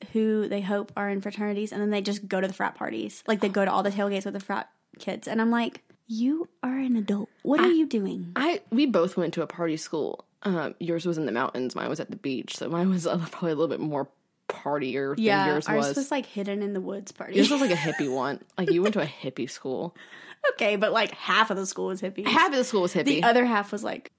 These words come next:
Speaker 1: either, like, athletes or fraternity,
Speaker 2: Yeah.
Speaker 1: sorority cows.
Speaker 2: Yeah. So, like, Greek
Speaker 1: Um,
Speaker 2: life.
Speaker 1: yeah.
Speaker 2: Yeah. Whereas mine
Speaker 1: And then me.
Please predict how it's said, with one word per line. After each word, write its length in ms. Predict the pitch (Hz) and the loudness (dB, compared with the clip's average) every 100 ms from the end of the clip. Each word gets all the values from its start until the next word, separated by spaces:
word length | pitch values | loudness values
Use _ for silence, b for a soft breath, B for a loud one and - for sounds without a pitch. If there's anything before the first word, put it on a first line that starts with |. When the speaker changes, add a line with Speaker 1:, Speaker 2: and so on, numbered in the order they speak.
| - | -8
Speaker 1:
either, 260 | 214 190 170 | -4 -2 -2
like, 220 | 175 165 | -4 -4
athletes 720 | - 196 196 196 185 - - b b - | -2 -2 -2 -2 -2 -4 -16 b b -18
or 60 | 190 | -12
fraternity, 680 | - 175 185 202 185 185 196 226 | -10 -6 -6 -4 -4 -4 -4 -2
Speaker 2:
Yeah. 140 | 170 | 2
Speaker 1:
sorority 200 | 107 - | 2 -2
cows. 500 | 110 - 69 78 - | -8 -10 -8 -8 -6
Speaker 2:
Yeah. 260 | - 107 135 - | -2 0 -2 -4
So, 140 | - | -2
like, 120 | 151 - | -2 -2
Greek 160 | 143 | -4
Speaker 1:
Um, 80 | 143 | -2
Speaker 2:
life. 400 | 147 147 160 - - | 0 0 -4 -12 -12
Speaker 1:
yeah. 260 | - 139 | -8 -4
Speaker 2:
Yeah. 220 | 147 117 - B B B | 0 0 -2 B B B
Whereas 260 | 180 170 | 0 2
mine 140 | 175 - | 6 8
Speaker 1:
And 80 | |
then 160 | 330 311 | 8 6
me. 260 | 208 208 | 4 0